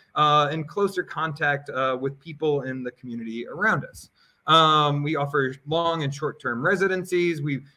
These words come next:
we've done field courses out here. Uh, some other things that we tend to focus on is making, like, mobile maker spaces.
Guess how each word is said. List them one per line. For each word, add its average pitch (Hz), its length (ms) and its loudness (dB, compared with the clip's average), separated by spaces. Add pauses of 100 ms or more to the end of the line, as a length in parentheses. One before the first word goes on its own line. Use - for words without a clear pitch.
we've 135 120 -4
done 123 200 -2
field 208 400 2
courses 175 420 0
out 160 240 4
here. 156 480 2 (160)
Uh, 139 240 6
some 190 220 0
other 196 260 4
things 185 400 -2
that 165 140 0
we 139 100 -2
tend 156 220 -6
to 139 60 -4
focus 165 420 -4
on 147 160 -2
is 123 80 -6
making, 131 280 -6
like, 113 160 -12
mobile 151 540 4
maker 165 340 -2
spaces. 175 640 -2